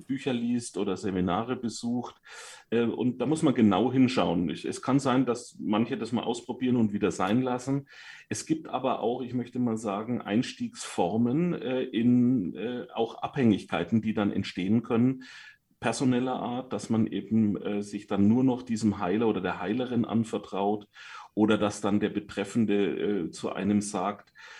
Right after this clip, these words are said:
ähm, äh, dein Partner, ähm, blockiert dich auf deinem spirituellen Entwicklungsweg,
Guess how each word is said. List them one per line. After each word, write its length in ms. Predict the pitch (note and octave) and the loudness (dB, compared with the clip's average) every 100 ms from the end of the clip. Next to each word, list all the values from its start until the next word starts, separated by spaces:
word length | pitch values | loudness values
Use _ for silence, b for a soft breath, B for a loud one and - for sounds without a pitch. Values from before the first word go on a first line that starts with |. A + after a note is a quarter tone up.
| B _ | B _
ähm, 520 | G2 G#2 G2+ F2+ - | 2 4 6 4 -2
äh, 260 | - F2+ F#2 | -6 -6 -4
dein 280 | - F#2+ F#2 | -2 -2 0
Partner, 720 | G#2 G#2+ - B2 A2 G#2 - | -4 -4 2 4 4 2 0
ähm, 260 | F#2+ F#2+ F#2 | -2 0 0
blockiert 540 | G2+ F2+ - B2+ C3+ | 0 -2 2 2 4
dich 240 | C3 - - | 0 0 -2
auf 160 | G2 | -4
deinem 320 | - F#2 F#2+ F#2 | -2 0 0 0
spirituellen 760 | - A#2 A2 G#2+ G2+ F#2 G2 | -2 -2 -2 -2 -4 -2 -2
Entwicklungsweg, 1080 | F2+ E2+ C3+ C#3+ C3+ C3+ - B3+ C4 C4 | -4 -6 -8 -2 -2 -2 -6 -4 -4 -6